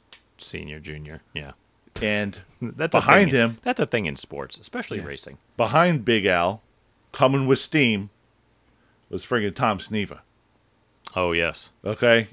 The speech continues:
Speaker 2: And Little Al held him up pretty good. They're, they weren't team, they were, the father and son weren't teammates. He was dri-, uh, Little Al was driving for, uh, Gallus.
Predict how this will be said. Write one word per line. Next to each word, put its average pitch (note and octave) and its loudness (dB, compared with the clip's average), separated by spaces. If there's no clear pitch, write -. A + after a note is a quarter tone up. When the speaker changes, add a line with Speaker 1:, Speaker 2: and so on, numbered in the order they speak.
Speaker 2:
And G#2 0
Little B2+ 6
Al A#2 10
held A2+ 2
him A2 0
up G2+ 2
pretty G#2+ 2
good. F2 -2
They're, B2 0
they B2 2
weren't C#3 2
team, C#3 0
they A#2 2
were, A#2+ -2
the A2 -2
father B2+ 6
and G#2 0
son A2+ 2
weren't G2 -2
teammates. F#2+ -2
He A#2 -4
was A2 -2
dri-, G#2+ 2
uh, F#2+ -2
Little G2+ 0
Al F#2+ 4
was F2 -6
driving G2 0
for, F2 -12
uh, E2 -8
Gallus. F2 -2